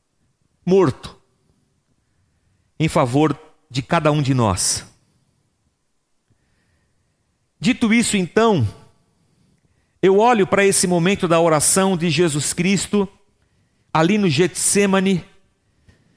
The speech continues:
e convido você a essa reflexão. É a última semana de vida do Jesus encarnado, de Cristo encarnado.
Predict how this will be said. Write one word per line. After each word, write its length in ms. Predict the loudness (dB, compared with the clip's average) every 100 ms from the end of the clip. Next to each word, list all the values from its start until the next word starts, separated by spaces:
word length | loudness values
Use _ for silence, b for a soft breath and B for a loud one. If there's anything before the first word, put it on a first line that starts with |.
| _ _ _ _ _ -6
e 60 |
convido 440 | 0 2 2 2 2
você 480 | 2 2 2 2 2
a 80 |
essa 300 | 4 2 2
reflexão. 840 | 0 0 -2 -4 -2 -2 0 0 2
É 120 | 2
a 120 | 2
última 400 | 0 -2 -2 -2
semana 500 | 0 0 0 0 0
de 140 | -2 -2
vida 600 | -2 -2 0 0 0 -4 -20 -4
do 100 | -2
Jesus 480 | 0 0 0 0 0
encarnado, 760 | -2 -2 -2 0 0 -2 -6 -10
de 120 | -14 -6
Cristo 420 | -2 -2 -2 -4
encarnado. 680 | -4 -2 0 0 -2 -4